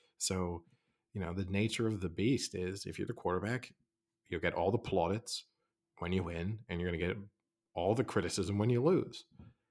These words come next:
And sometimes it will be unwarranted, and sometimes it will be fair. And I think in the case of that playoff loss, he definitely didn't play well. Whether or not he wants to say there were other contributing factors, sure. In a performance,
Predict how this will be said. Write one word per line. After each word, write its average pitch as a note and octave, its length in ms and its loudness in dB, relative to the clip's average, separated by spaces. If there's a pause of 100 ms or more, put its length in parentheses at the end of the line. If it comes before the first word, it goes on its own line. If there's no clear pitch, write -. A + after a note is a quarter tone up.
(260)
And E2+ 520 -2 (140)
sometimes G2+ 520 2
it G2+ 80 2
will F#2+ 100 0
be F2+ 340 -2
unwarranted, F#2 720 0 (120)
and G2+ 80 -10
sometimes F2+ 500 -2
it G2+ 60 -2
will G2 100 -2
be G#2+ 120 0
fair. G2 400 0
And D2+ 100 -6
I D2+ 60 -6
think - 380 -10 (640)
in F#2 100 -2
the F2 80 -2
case G2 260 4
of E2+ 40 -6
that D#2+ 200 -2
playoff G2+ 320 2
loss, E2 260 -4
he F#2 120 -6
definitely G#2 240 4
didn't F2 160 2
play F2+ 180 0
well. E2+ 500 -2 (500)
Whether G2 180 2
or - 20 6
not G#2 140 6
he F#2+ 80 0
wants F2 240 -2
to F#2 60 -2
say F2+ 260 0
there E2+ 100 0
were E2 160 -2
other G2 180 0
contributing E2+ 440 -4
factors, A2 640 -6
sure. - 600 -4 (640)
In F2+ 120 -4
a D#2+ 60 -4
performance, G#2 560 2